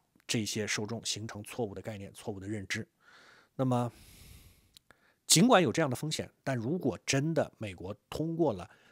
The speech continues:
这样的法案的话，那我相信一定会有相关的民间组织跳出来，呃，提起诉讼，表示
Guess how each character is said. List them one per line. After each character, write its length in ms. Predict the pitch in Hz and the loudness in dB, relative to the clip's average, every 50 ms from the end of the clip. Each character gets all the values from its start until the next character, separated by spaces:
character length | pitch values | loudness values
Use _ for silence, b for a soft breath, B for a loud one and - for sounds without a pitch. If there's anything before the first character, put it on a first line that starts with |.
| B B B - | B B B 0
这 100 | - - | 2 4
样 120 | 147 127 | 4 2
的 60 | 107 | 0
法 140 | 104 - 92 | -4 -6 -8
案 140 | 104 110 104 | -8 -8 -10
的 60 | 98 | -10
话， 200 | - - 92 95 _ b b b b b b b b | -12 -14 -16 -16 _ b b b b b b b b
那 160 | b 123 120 - - | b -4 -4 -4 -4
我 180 | 104 101 101 | -6 -6 -6
相 180 | 98 - 127 127 | -4 -4 -4 -6
信 200 | 127 - 127 - _ - | -6 -6 -8 -10 _ -14
一 160 | - 95 101 | -14 -12 -10
定 220 | - - 151 127 | -6 -6 -6 -6
会 400 | 95 - - - 147 123 92 - - _ _ _ _ _ _ | -6 -8 -4 -2 -2 -2 -2 -4 -12 _ _ _ _ _ _
有 420 | - 117 113 107 98 90 - - - _ _ | -6 -2 0 2 2 0 -2 -6 -16 _ _
相 220 | - - - 127 127 | -6 -2 -2 -2 0
关 120 | 123 123 | 0 -2
的 60 | 120 | -2
民 140 | 117 107 107 | -2 -4 -4
间 120 | 123 123 123 | -4 -4 -6
组 140 | 117 85 | -6 -8
织 160 | 78 98 107 - _ | -10 -10 -12 -12 _
跳 220 | - - 190 165 131 | 0 4 6 6 6
出 140 | - - | 4 2
来， 260 | 131 104 92 101 117 - B B B B B B B B B | 0 0 0 -2 -4 -6 B B B B B B B B B
呃， 340 | B - 95 95 92 92 82 - _ _ _ _ _ _ _ _ _ _ _ _ - - _ _ _ _ _ _ - - - | B -8 -6 -6 -6 -6 -8 -10 _ _ _ _ _ _ _ _ _ _ _ _ -6 -6 _ _ _ _ _ _ -18 -8 -4
提 160 | - - 143 | -2 -2 0
起 120 | 135 - | -2 -2
诉 200 | 107 - - 127 | -6 -6 -6 -6
讼， 180 | 123 - 135 - _ _ _ _ _ _ _ _ _ | -6 -6 -8 -10 _ _ _ _ _ _ _ _ _
表 180 | - - 104 101 | -4 -2 -2 0
示 240 | - - - 135 | 0 0 -2 -2